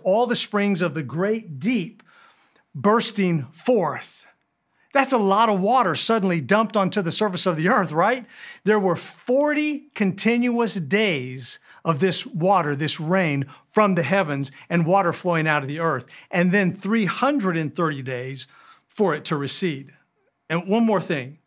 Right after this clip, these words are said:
you'll notice that lifespans began to shorten after the flood compared to the genealogical record in Genesis chapter five. What's up with that? Well,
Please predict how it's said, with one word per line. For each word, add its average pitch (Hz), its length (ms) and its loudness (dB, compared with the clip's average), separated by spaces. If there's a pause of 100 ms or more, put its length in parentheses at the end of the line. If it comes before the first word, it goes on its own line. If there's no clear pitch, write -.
(600)
you'll 202 160 2
notice 262 420 2
that 190 160 -4
lifespans 170 1000 -2
began 180 400 0
to 190 100 -6
shorten 160 640 -2
after 170 300 0
the 147 80 -8
flood 135 500 -4 (220)
compared 180 580 0
to 180 180 0
the 143 80 -6
genealogical 147 680 -2
record 139 400 -6 (240)
in 151 60 -6
Genesis 170 360 0
chapter 147 320 -4
five. 123 400 -4 (960)
What's 170 200 -2
up 254 120 0
with 175 120 0
that? 220 340 0 (680)
Well, 165 400 0